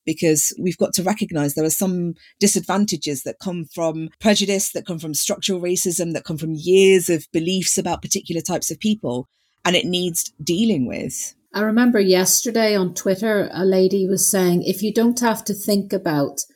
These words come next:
Speaker 2: the color of your skin when you're booking
Speaker 1: Mm.
Speaker 2: a holiday and how people might respond to it in that particular country," you know,
Speaker 1: Mm.
Speaker 2: or a friend of mine thinking about which countries he and his partner could go to as a
Speaker 1: Mm.
Speaker 2: same-sex couple, you know,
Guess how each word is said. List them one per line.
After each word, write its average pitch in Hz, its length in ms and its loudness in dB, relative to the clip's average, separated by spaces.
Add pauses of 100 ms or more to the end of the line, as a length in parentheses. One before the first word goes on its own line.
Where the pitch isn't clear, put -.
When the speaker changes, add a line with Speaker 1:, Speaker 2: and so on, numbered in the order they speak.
(160)
Speaker 2:
the 180 120 0
color 202 360 2
of 185 120 0
your 175 100 2
skin 170 460 2
when 165 120 -2
you're 170 120 2
booking 180 320 4
Speaker 1:
Mm. 170 60 2
Speaker 2:
a - 20 -2
holiday 190 600 2
and 190 140 -2
how 180 320 0
people 180 320 -2
might 175 240 -2
respond 175 640 2
to 220 160 0
it 180 160 4
in 180 140 4
that 175 200 2
particular 180 480 0
country," 190 640 0
you 180 120 2
know, 151 180 2
Speaker 1:
Mm. - 580 -4
Speaker 2:
or 180 200 6
a 180 80 0
friend 185 260 4
of 180 80 2
mine 175 300 2
thinking 175 260 -2
about 165 260 0
which 180 220 0
countries 175 520 2
he 170 120 6
and 160 80 4
his 156 140 0
partner 160 400 0
could 151 200 -2
go 240 300 2
to 165 180 0
as 143 140 2
a 160 60 -2
Speaker 1:
Mm. 202 80 8
Speaker 2:
same-sex 151 640 2
couple, 185 400 -2
you 165 100 4
know, 156 300 2